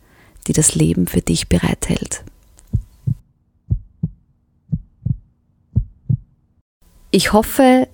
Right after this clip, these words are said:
dass du aus dieser Folge möglichst viel für dich mitnehmen kannst, wie du deine Energie bei dir halten oder sie auch wieder zu dir zurückholen kannst und dass vielleicht das eine oder andere Tool für dich dabei ist,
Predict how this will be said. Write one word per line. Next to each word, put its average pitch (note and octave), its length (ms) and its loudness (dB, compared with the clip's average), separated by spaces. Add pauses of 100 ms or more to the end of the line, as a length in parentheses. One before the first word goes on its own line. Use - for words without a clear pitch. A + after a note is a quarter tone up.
(100)
dass F#3+ 180 4
du G3 80 4
aus F#3 100 4
dieser F3+ 220 2
Folge G3+ 480 4
möglichst G3 540 4
viel F#3+ 220 0
für F3 120 0
dich E3+ 180 -2
mitnehmen A3 440 4
kannst, G#3 720 0 (380)
wie G3+ 200 4
du G#3+ 180 4
deine F3+ 340 4
Energie F#3 760 2 (120)
bei E3+ 100 4
dir G3+ 380 2
halten G3+ 680 0 (680)
oder F#3 340 2
sie G3 200 2
auch F3+ 80 -2
wieder F#3+ 180 2
zu F#3+ 120 -4
dir F#3 160 0
zurückholen E3+ 720 0
kannst - 460 -2
und E3+ 220 -2 (480)
dass - 160 2
vielleicht F3+ 420 2
das F3+ 220 2
eine G#3 440 4
oder F3 240 2
andere F3+ 420 0
Tool A3+ 360 2
für - 140 -2
dich - 180 -4
dabei F3 460 2
ist, - 360 0